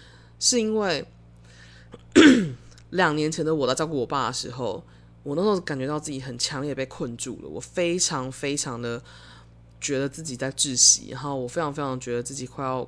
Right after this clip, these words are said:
快要挂了，就所谓挂是一种心灵上的挂，就是觉得我内在快要死亡了。然后我那时候就一直不断地问自己说，如果我想要脱离，我想要自由，我要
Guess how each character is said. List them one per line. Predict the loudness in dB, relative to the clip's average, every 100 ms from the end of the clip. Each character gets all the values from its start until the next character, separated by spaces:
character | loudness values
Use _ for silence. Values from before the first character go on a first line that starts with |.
| -8
快 | -4
要 | -2 -4
挂 | -6 -4 -4 -6
了， | -6
就 | -6
所 | -2 -4
谓 |
挂 | -2 -2 -2
是 | -2
一 |
种 | -6 -6 -4
心 | -2 -2 -4
灵 | -6
上 | -4 -4
的 | -6
挂， | -6 -6 -6 -10
就 | -12
是 | -12
觉 | -8 -6
得 |
我 | -6 -6
内 | -6
在 | -8
快 | -6
要 | -8
死 | -8 -10
亡 | -12 -12
了。 | -16 -18 -20 -20 -20 -16
然 | -6 -2
后 | 0
我 |
那 | 0
时 |
候 | -2
就 | -4
一 | -6 -8
直 | -10
不 | -4 0
断 | 2
地 | 0
问 | -2
自 | -6
己 | -10
说， | -6 -4
如 | -4 -2
果 | 0
我 | 0 0
想 | -4 -4
要 | -2 -2 -2 -6 -20 -20 -20
脱 | -12 -2 0 0
离， | -2
我 | -6
想 | -6 -8
要 | -8
自 | -6 -6
由， | -4
我 | -6 -8
要 | -10